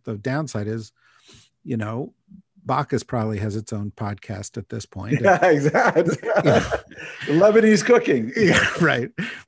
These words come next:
Speaker 1: But, but, but, you know, having said that, you know, it's all part of this creative destruction. And I, I do think that's the right way to look at
Speaker 2: Yeah.
Speaker 1: it because, you know, people always come back.
Speaker 2: Yeah.
Speaker 1: And, and, and it's just how, how they're changed.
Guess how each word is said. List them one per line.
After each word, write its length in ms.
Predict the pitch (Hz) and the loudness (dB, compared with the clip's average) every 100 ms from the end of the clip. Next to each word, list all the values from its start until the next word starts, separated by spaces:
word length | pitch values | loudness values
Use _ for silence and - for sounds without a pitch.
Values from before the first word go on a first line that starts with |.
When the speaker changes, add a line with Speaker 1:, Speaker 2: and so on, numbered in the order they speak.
| - | 0
Speaker 1:
But, 320 | 147 165 - | 0 0 0
but, 240 | 160 170 | 0 2
but, 240 | 175 208 214 | 2 2 4
you 100 | 190 | 2
know, 80 | |
having 300 | 117 156 180 | 4 2 0
said 280 | 147 269 240 | 2 2 2
that, 260 | 127 127 214 | 2 0 0
you 100 | 151 | 0
know, 140 | 135 | 0
it's 160 | 151 151 | 0 2
all 200 | 160 165 | 2 0
part 300 | - 156 156 | 2 2 4
of 120 | 117 | 2
this 200 | 131 123 | 0 0
creative 440 | - 131 127 123 | 0 2 2 0
destruction. 680 | 113 117 - 101 - - 120 | -2 -6 -2 -4 -4 -4 -2
And 160 | 117 117 | -2 0
I, 160 | 123 - | -2 -2
I 100 | 147 | -2
do 200 | 127 165 | 2 2
think 280 | 156 156 117 | 4 0 0
that's 240 | 127 110 | -2 -2
the 60 | 123 | -4
right 180 | 113 123 | -4 -4
way 100 | 120 | -4
to 60 | |
look 240 | 110 101 - | -6 -8 -6
at 80 | 120 | -6
Speaker 2:
Yeah. 60 | |
Speaker 1:
it 120 | 147 | -6
because, 480 | 139 123 123 117 - - _ _ _ - 110 _ | -8 -6 -4 -4 -6 -12 _ _ _ -18 -18 _
you 100 | 127 | -8
know, 200 | 113 143 - _ _ _ _ - | -6 -10 -14 _ _ _ _ -6
people 240 | 147 156 | -6 -4
always 260 | 165 226 127 | -4 -4 -4
come 180 | - 104 | -10 -14
back. 220 | - - _ _ - | -18 -20 _ _ -4
Speaker 2:
Yeah. 140 | 160 156 _ _ _ | -4 -4 _ _ _
Speaker 1:
And, 220 | 165 120 | -4 -4
and, 380 | 139 - 117 127 - | -4 -4 -4 -6 -6
and 200 | 123 123 | -4 -4
it's 180 | 113 - | -6 -8
just 200 | 143 - | -10 -6
how, 240 | 127 135 | -6 -6
how 280 | - 127 139 | -6 -6 -4
they're 180 | 139 131 | -4 -6
changed. 500 | 151 185 190 - | -8 -8 -10 -14